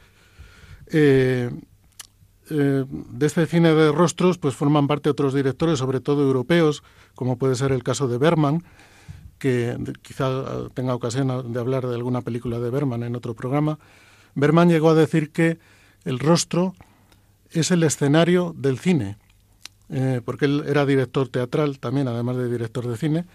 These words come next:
y comparando las dos, los dos modos de expresión artística, llegó a decir esta frase que es interesantísima: "El rostro es el escenario del cine",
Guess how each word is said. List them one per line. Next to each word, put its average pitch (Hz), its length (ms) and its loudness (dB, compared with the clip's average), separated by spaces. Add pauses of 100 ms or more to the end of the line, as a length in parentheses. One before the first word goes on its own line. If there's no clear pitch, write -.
(300)
y 135 80 -8
comparando 131 460 0
las 151 200 2
dos, 151 420 0 (680)
los 123 220 -6
dos 139 160 2
modos 151 320 4
de 139 80 0
expresión 147 400 0
artística, 165 580 -2 (180)
llegó 131 200 0
a 147 40 2
decir 139 220 0
esta 135 220 -4
frase 151 260 -4
que 139 80 -4
es 131 80 -2
interesantísima: 120 800 -4
"El 117 100 -6
rostro 156 320 -2
es 143 80 -4
el 151 120 -2
escenario 135 500 -2
del 113 120 -6
cine", 113 300 -4